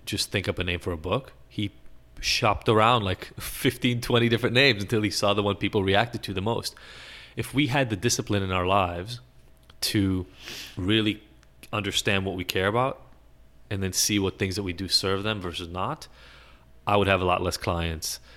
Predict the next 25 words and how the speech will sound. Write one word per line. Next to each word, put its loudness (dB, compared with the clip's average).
Uh, -4
there -2
would -2
be -2
a 0
lot 4
less -2
people -2
who 0
are -2
committing -6
suicide -4
because, -6
look, 0
if -4
you're, 0
if -2
you're 2
committing 0
suicide, 0
if -6
we 4
really 4
think -2
for -2